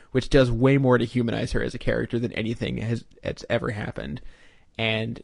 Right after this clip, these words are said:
that, I don't know, the whole sequence, it's, it's kind of ambiguous, but it doesn't have that, you know, you're dreading that, like you say, coupling the whole time, and it doesn't have any sense of, of definitiveness to it. It's just sort of a thing that happens, and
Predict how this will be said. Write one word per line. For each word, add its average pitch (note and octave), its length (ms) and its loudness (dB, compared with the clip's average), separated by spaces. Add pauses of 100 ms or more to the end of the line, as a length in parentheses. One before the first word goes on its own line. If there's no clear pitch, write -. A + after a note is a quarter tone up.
that, A#2+ 300 -4 (100)
I - 60 -4
don't C#3+ 80 0
know, D#3+ 100 2
the A#2+ 120 0
whole C#3 260 2
sequence, C3 520 -2
it's, - 440 -6
it's B2 180 -4
kind C3 280 -2
of C3+ 60 2
ambiguous, B2 560 0
but - 140 -6
it - 60 -6
doesn't B2+ 240 -4
have A#2 480 -8
that, - 340 -8 (800)
you A#2+ 120 -4
know, G2 120 -4
you're B2 200 -2
dreading B2+ 560 2
that, A2 220 -4 (120)
like A2 220 -4
you A#2 60 -4
say, A2+ 120 -2
coupling A#2+ 440 -2
the A2 80 -4
whole A2 180 -4
time, A2+ 240 -2
and G#2+ 60 -4
it G#2 80 -12
doesn't C3+ 220 -4
have A#2+ 300 0
any A2 240 -4
sense A2+ 300 -4
of, A2+ 140 -4 (140)
of A#2 220 -4
definitiveness G#2+ 800 -4
to - 160 -6
it. G2 100 -8
It's A2 120 -12
just - 180 -8
sort B2+ 180 0
of - 80 -6
a - 80 -6
thing C#3 320 -2
that C#3 140 -2
happens, - 640 -12 (540)
and F#2+ 500 -4